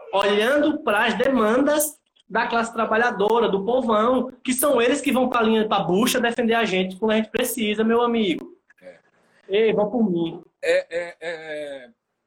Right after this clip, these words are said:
Speaker 2: e saber votar, João. Saber votar.
Speaker 1: Uhum.
Speaker 2: Porque, ó, ó que engraçado. Paulo Afonso tem prefeito que é médico. Paulo Afonso teve prefeito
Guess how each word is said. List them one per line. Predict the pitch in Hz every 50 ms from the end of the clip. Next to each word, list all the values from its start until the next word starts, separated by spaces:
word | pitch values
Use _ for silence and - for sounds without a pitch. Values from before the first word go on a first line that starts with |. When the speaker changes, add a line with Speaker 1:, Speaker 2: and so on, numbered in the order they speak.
| _ -
Speaker 2:
e | 196 226
saber | - - 262 185 160 208 233 254
votar, | 220 214 185 - - - 135 127 120 110 104 _ _ _ _ _ _ _
João. | _ _ - - - - - - _ _ _ _ _ _ _ _
Saber | 170 175 160 170 208 220
votar. | 214 185 131 131 - 131
Speaker 1:
Uhum. | 131 127
Speaker 2:
Porque, | - 262 240 - 240 226 -
ó, | 233 262 214 135 - - _
ó | - 233 269
que | 277 285 285
engraçado. | 277 262 254 226 196 - _ - 101 90 - _ _ _ _ _ _ _ _ _ _ _ _ _ _ _ _ _ _ _
Paulo | 254 254 254 247
Afonso | 240 240 - _ 185 190 208 226 - - 247 233 _ _ _
tem | - 185 170 156 131 113 104 _ _ _ _ _ _
prefeito | - 156 160 147 _ _ - 147 135 135 135 - _ - 247 285 _ _ _ _ _ _ _ _ _ _ _ _ - - - - _ _ _ _ _ _
que | - 160 165 151 139
é | 139 151 180 240 - _ _ _ _ _ _ _ _ _ _ _ -
médico. | 104 110 120 135 156 165 160 - _ _ _ _ _ _ _ _ _ _ _ _ _ _ _ _ _ _ _ - - - -
Paulo | - 277 285 277 262
Afonso | 208 - _ 170 165 160 _ 175 165
teve | _ - 127 120 113 120 113
prefeito | _ - 151 151 139 - _ - 151 170 180 170 135 - - _ 180